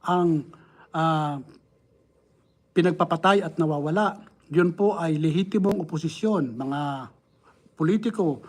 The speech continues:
mga mayor, mga estudyante. Hindi po yun, N P A po lamang. Basta na lang po nawawala. At,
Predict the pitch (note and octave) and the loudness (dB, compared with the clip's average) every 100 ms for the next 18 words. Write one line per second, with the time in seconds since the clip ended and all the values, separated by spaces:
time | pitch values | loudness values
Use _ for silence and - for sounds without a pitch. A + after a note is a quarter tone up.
0 | - - - D3+ D3 D3 E3 G#3 G#3 E3 | -20 -20 -10 -4 -2 2 4 6 4 2
1 | C#3 - - - - D3+ D#3 D#3 D#3 D3+ | -2 -12 -20 -20 -4 -2 0 0 0 -2
2 | D#3 D#3 - D3+ D#3 F#3+ G#3 G3+ C3+ - | -4 -8 -2 -2 2 2 2 2 0 -4
3 | - - - - G3 A3 A3+ G#3+ G#3 G#3 | -20 -20 -12 0 2 2 0 2 2 2
4 | F#3 F#3+ - G3 F#3 G3+ F3+ F3 F3 E3 | 0 -4 0 0 2 0 0 0 0 0
5 | D#3+ G3+ F#3 C3+ D#3 G3+ G3+ G3+ G3 G#3+ | 0 0 0 -2 0 2 4 2 0 0
6 | G#3 G3+ G#3+ G#3 - | 0 0 0 0 -6